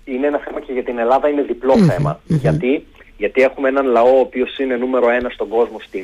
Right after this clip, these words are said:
Speaker 1: ε, αποφυγή αβεβαιότητας. Τι σημαίνει αυτό; Σημαίνει ότι κάθε αλλαγή την βλέπει με κριτικό μάτι.
Speaker 2: Μμμ.
Speaker 1: Άρα, ε, ξέρετε, ε, θα πρέπει να το δει πρώτα να λειτουργεί με κάποιους και μετά να το χρησιμοποιήσει ο ίδιος. Δηλαδή, νομίζω στις ευρωεκλογές θα,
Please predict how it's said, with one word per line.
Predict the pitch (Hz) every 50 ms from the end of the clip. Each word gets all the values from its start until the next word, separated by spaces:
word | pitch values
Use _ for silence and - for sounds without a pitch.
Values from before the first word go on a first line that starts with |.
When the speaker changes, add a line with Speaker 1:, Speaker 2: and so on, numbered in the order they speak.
| 92 92 92
Speaker 1:
ε, | 90 87 90 90 85 85 82 - - - -
αποφυγή | - - - - - 113 104 - 120
αβεβαιότητας. | 117 95 92 - 90 87 82 80 - 90 - 120 165 170 - -
Τι | - 127
σημαίνει | - - 123 110 98 90 90
αυτό; | 87 - - -
Σημαίνει | - - 113 113 117 120
ότι | 117 - 92 - - -
κάθε | - 117 117 - 123
αλλαγή | 113 104 101 90 104
την | - 127 117 -
βλέπει | 104 110 117 120 127
με | 120 110 107
κριτικό | - - 101 - - - - 113 226
μάτι. | - 170 156 - - - 143 - -
Speaker 2:
Μμμ. | 139 123 104 113 113 113 123 - - - - - - - - - -
Speaker 1:
Άρα, | - 127 120 120 123 131 131 139 156 185 196 - - _ _ _
ε, | - 120 127 131 135 135 131 131 131 131 131 127 127 123 123 120 117 - _ _ _ _ _ _ _ _ -
ξέρετε, | - - - 151 147 147 - 147
ε, | 147 - 151 143 139 135 131
θα | - 139 -
πρέπει | - 147 151 160 156 - 175 165 160 147 - _ _ _ _ _ - 147 151 156
να | 156 143 139 -
το | - 147 123 -
δει | 170 170
πρώτα | - - 165 165 170 - 175
να | 165 160 156
λειτουργεί | 151 147 - - 143 123 110 - 135 160 180 208 220 - - - - -
με | 120 127
κάποιους | - - 160 151 - - - 220 208 - -
και | - 160
μετά | 147 143 - - 165
να | 170 175 170
το | - 135
χρησιμοποιήσει | 151 139 131 - 147 143 131 - 156 156 156 - -
ο | 143 151
ίδιος. | 156 131 113 110 -
Δηλαδή, | - - 104 107 135
νομίζω | 139 135 127 135 147
στις | 143 - 110 -
ευρωεκλογές | 151 - 123 120 - 120 117 120 139 -
θα, | - 147